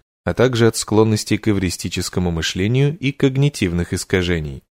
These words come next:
Но дело не только в распознавании образов человеком. Подобно специалистам по медицинской визуализации, патологоанатомы не встречаются лицом к лицу с пациентами. С данными морфологического исследования пациента знакомит лечащий врач,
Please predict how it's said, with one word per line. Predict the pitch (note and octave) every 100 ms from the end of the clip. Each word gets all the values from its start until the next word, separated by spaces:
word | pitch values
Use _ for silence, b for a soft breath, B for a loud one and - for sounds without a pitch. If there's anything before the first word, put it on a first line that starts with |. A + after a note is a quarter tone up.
| _ _ _ _ _ _ _ -
Но | D3+
дело | C3 C3+
не | C3+ C#3
только | B2+ G2+ F2+
в | E2+
распознавании | F2 - F2 F2+ F2 G2 F#2+
образов | F#2 F2+ F#2 F2+ -
человеком. | - F2+ F2 E2+ D#2+ D2 C2+ F2 _ _ _ _ -
Подобно | B2+ D3+ D3
специалистам | - B2+ - G#2+ G2 - A#2+
по | A#2+
медицинской | G#2+ G2 F#2 F#2 F2+ - F#2
визуализации, | E2+ E2+ F2 F2 F2 C#3 - C3 B2
патологоанатомы | A#2 G#2+ G#2+ G2+ F#2 F#2 B2 A2 G#2+
не | G#2 G#2
встречаются | - - F#2+ - F2 F2 F#2 -
лицом | A2 - A#2+ A#2
к |
лицу | A#2 - A#2+
с | -
пациентами. | - - G2 G#2+ A2+ F#2+ D2 - _ _ _ _ _ -
С | F2+ F2+
данными | F2 A#2 C#3 C#3 C3
морфологического | B2 A#2+ - A#2+ A#2+ A#2+ A#2+ - G#2 G#2
исследования | G2 - G2 G2 G#2 A#2 A#2+
пациента | B2 - A#2 A2+ A2+
знакомит | G#2 G2+ C3 C3+ -
лечащий | F#2+ A#2 - A2+ - G#2+
врач, | G#2 F#2 - -